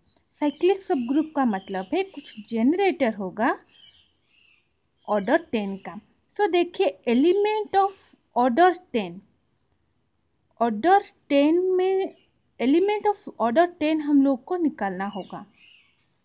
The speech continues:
So, देखिए X equals to order pair A B belongs to Z direct product of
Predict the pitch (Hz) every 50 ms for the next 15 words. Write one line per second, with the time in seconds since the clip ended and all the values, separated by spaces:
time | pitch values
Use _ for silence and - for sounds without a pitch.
0 | _ _ _ _ _ _ _ _ _ _ - 453 466 381 269 302 302 311 - -
1 | 359 370 349 - - - 311 349 349 - - 370 349 349 - 359 370 370 359 -
2 | - - 359 359 330 - - _ _ _ _ - 233 226 226 294 339 339 339 -
3 | 370 359 339 - - 262 277 277 330 392 381 381 359 302 247 233 254 247 - -
4 | - 302 339 320 240 208 240 262 269 277 254 - - _ _ _ _ _ _ _
5 | _ _ _ - - 226 233 254 339 349 349 - - - - 311 277 240 202 202
6 | 202 - - 254 277 285 -